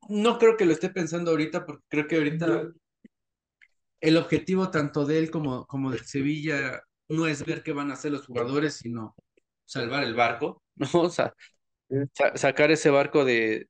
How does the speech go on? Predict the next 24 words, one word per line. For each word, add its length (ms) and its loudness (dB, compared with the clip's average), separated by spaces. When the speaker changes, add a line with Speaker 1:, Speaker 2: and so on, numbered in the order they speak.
Speaker 1:
del 120 -10
fondo 300 -4
del 180 -2
mar, 260 -2
pero, 640 2
Speaker 2:
Sí. 80 -16
Speaker 1:
digo, 460 -6
lo 160 -6
bueno 180 -2
es 60 -8
que 140 0
ya 100 0
está, 340 -10
¿no? 460 -4
Ahora, 420 6
esperar 440 2
que 120 0
recupere, 720 -2
que, 760 2
que, 240 -6
que 100 -2
haya 240 0
quedado 320 0
bien, 380 -4